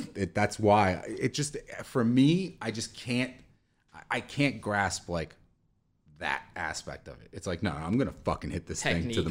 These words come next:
Speaker 1: moon."
Speaker 2: over power.
Speaker 1: Well,
Speaker 2: That's all it is. It's technique over power.
Speaker 1: Well, yeah, but don't get,
Speaker 2: Technique
Speaker 1: don't
Speaker 2: and
Speaker 1: get
Speaker 2: power at the same time, but you're,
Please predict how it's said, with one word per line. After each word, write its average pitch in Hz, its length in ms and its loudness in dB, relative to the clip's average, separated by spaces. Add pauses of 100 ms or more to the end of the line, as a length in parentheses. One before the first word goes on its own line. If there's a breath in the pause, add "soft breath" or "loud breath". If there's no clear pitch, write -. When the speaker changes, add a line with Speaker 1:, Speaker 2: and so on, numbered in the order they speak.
Speaker 1:
moon." - 80 4
Speaker 2:
over 117 180 2
power. 117 460 -6 (1000 soft breath)
Speaker 1:
Well, 160 380 8 (360)
Speaker 2:
That's 143 220 -2
all 147 160 0
it 143 100 0
is. 123 320 0
It's - 160 -10
technique 127 440 -4
over 123 180 -4
power. 139 380 -8
Speaker 1:
Well, 180 240 12
yeah, 151 200 10
but 185 180 8
don't 202 140 10
get, - 120 10
Speaker 2:
Technique 196 160 4
Speaker 1:
don't 170 100 8
Speaker 2:
and 151 140 6
Speaker 1:
get - 60 -10
Speaker 2:
power 135 200 0
at 120 100 -4
the 135 80 -4
same 135 220 -4
time, 135 240 0
but 131 260 -6
you're, 160 200 -4